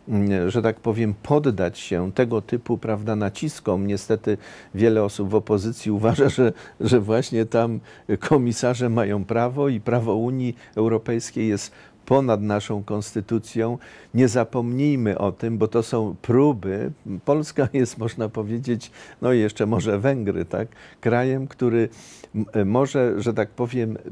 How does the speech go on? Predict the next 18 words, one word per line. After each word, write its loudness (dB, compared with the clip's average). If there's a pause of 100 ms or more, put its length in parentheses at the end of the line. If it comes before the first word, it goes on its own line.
(340)
prze-, 2 (260)
pozytywnie, 2
prawda, -4
zmodelować -2 (220)
właściwie -2
funkcjonującą -4
Europę. 0 (320)
Jeśli -4
się 2
poddamy, 0
to -4
stra-, 0 (220)
y, 0 (120)
y, -2
s-, -8
jakby 2
Europa 2
zatraci -4